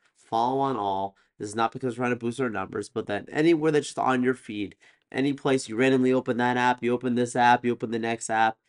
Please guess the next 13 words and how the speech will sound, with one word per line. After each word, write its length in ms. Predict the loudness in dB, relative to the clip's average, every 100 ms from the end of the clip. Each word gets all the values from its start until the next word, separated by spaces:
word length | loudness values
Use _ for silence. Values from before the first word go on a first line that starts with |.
| _ _
you're 120 | -4
gonna 220 | 0 0 0
have 480 | 0 0 -2 -8 _ _ -2
God's 280 | 0 0 -2
word 220 | -6 -4
being 220 | -6 -8
pushed 320 | -8 -8 -4
out 220 | -4 -4
to 140 | -8 -8
you 220 | -6 -6
and 120 | -6
being 180 | -8 -8
encouraged. 640 | -10 -14 -10 -8 -8 -14